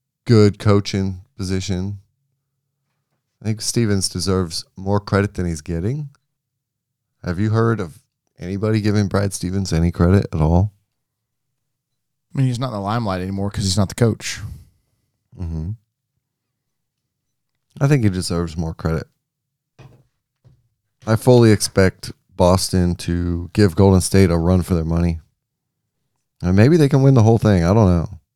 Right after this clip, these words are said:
Speaker 1: Maybe they have enough talent at each position to give Golden State a lot of problems for, like, a whole game. Maybe they can wear 'em down. I don't know. I think we've already kind of said that we think the veteran,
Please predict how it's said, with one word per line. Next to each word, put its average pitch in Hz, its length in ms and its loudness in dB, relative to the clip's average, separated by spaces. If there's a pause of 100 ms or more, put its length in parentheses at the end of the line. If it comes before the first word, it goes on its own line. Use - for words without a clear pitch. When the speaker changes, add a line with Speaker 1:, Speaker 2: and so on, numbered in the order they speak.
(580)
Speaker 1:
Maybe 113 220 6
they 127 100 6
have 123 140 6
enough 110 260 4
talent 101 400 2
at 87 60 -6
each 104 260 -6
position 90 640 -2 (1200)
to 101 120 0
give 95 440 2
Golden 104 300 4
State 98 300 2
a 87 60 2
lot 90 200 4
of 98 100 4
problems 85 460 0
for, 87 220 -4
like, 82 180 -4
a 80 100 -4
whole 78 240 -2
game. 80 360 -10 (1120)
Maybe 95 160 0
they 107 80 2
can 101 120 2
wear 101 160 6
'em 95 100 4
down. 92 360 0 (1120)
I 90 80 -2
don't 98 140 0
know. 92 220 -4 (1200)
I - 40 -20
think 92 120 -14
we've 90 160 -4
already 90 260 2
kind 90 240 -2
of - 280 -10 (460)
said 98 380 0
that 90 120 -2
we 92 100 -2
think 92 240 -6
the 90 120 -6
veteran, 85 680 -4